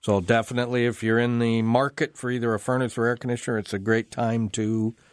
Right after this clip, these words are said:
give us a call and, and make sure we get, uh, that, uh, Steve scheduled to come out and take a look at it for you. We wanna make sure we thank everybody for a happy Thanksgiving.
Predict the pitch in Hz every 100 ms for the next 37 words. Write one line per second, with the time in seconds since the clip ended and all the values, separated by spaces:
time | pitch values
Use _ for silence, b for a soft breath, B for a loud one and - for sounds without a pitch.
0 | b b b b - 123 117 120 131 -
1 | 123 123 127 123 113 107 107 - 107 104
2 | 110 101 120 110 107 107 104 - _ _
3 | _ _ _ - 104 101 101 107 104 -
4 | 113 107 104 - - 131 117 - 131 117
5 | 117 110 110 120 120 123 135 123 135 127
6 | 113 104 - 107 98 - b b b b
7 | b b - 151 170 185 175 160 170 151
8 | 143 147 131 143 147 139 139 135 - 127
9 | 120 113 131 127 131 143 131 - 135 131
10 | 131